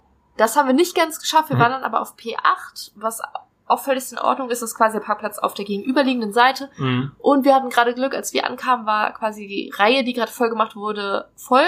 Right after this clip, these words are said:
Speaker 1: Und wir durften dann quasi eine neue Reihe anfangen, so ziemlich und bis ganz nach vorne durchfahren zur
Speaker 2: Mhm.
Speaker 1: Straße. Äh, da war ich ganz selig, weil ich war erst so, „Nein, doch nur der zweitbeste
Speaker 2: <laughs> Ja.
Speaker 1: Parkplatz.“ Und dann waren wir doch recht weit vorne und es, äh,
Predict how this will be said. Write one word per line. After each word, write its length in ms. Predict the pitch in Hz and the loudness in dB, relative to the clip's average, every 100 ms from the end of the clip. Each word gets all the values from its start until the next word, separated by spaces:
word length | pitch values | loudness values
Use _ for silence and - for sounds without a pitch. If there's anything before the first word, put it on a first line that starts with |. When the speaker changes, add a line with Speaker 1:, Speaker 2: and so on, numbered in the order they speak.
| 392 _ _ _ _ - | 2 _ _ _ _ -8
Speaker 1:
Und 120 | 226 | -2
wir 60 | 226 | 4
durften 220 | 240 240 | 4 2
dann 80 | 208 | 0
quasi 220 | 214 208 | 0 0
eine 120 | 202 | 0
neue 320 | 196 233 240 220 | 4 6 6 4
Reihe 300 | 214 214 - | 2 4 2
anfangen, 600 | 214 226 - 214 208 208 | 0 -4 -6 -6 -6 -12
so 120 | 214 | -12
ziemlich 360 | - 220 208 | -8 -8 -6
und 200 | 214 185 | -10 -10
bis 200 | - 202 | -10 -6
ganz 220 | - 190 202 | -2 -2 -2
nach 80 | |
vorne 260 | 196 196 185 | -4 -2 0
durchfahren 380 | 185 185 185 175 | -2 -6 -6 -6
zur 100 | 185 | -6
Speaker 2:
Mhm. 100 | 120 | 2
Speaker 1:
Straße. 480 | 165 170 185 202 202 _ _ _ _ _ _ | 4 4 2 -6 -10 _ _ _ _ _ _
Äh, 340 | - 214 196 190 | 0 2 4 2
da 120 | 196 | 4
war 100 | 190 | 2
ich 80 | 190 | 4
ganz 180 | 185 - | 0 0
selig, 400 | 180 175 175 - | -2 -2 -6 -4
weil 80 | |
ich 100 | 175 | -4
war 60 | - | -4
erst 140 | 202 | -4
so, 80 | 254 | -4
„Nein, 380 | 277 381 381 381 - _ | -2 -2 -2 -8 -12 _
doch 240 | 427 381 | 2 2
nur 140 | 330 330 | 0 0
der 160 | 320 - | 0 -2
zweitbeste 640 | - - - 123 175 131 | 2 4 6 6 6 6
Speaker 2:
<laughs> 60 | 185 | 4
Ja. 60 | |
Speaker 1:
Parkplatz.“ 640 | 294 277 302 - 277 277 - | 6 2 0 -6 -6 -4 -4
Und 100 | 226 | -4
dann 140 | 220 | 0
waren 160 | 185 185 | 0 0
wir 20 | |
doch 220 | 180 - | -4 -4
recht 340 | - 190 - - | -4 -4 -6 -4
weit 140 | 165 - | -4 -2
vorne 400 | - 196 190 - | 2 4 4 0
und 180 | 185 | -6
es, 180 | 185 - - | -8 -10 -4
äh, 220 | 170 | -2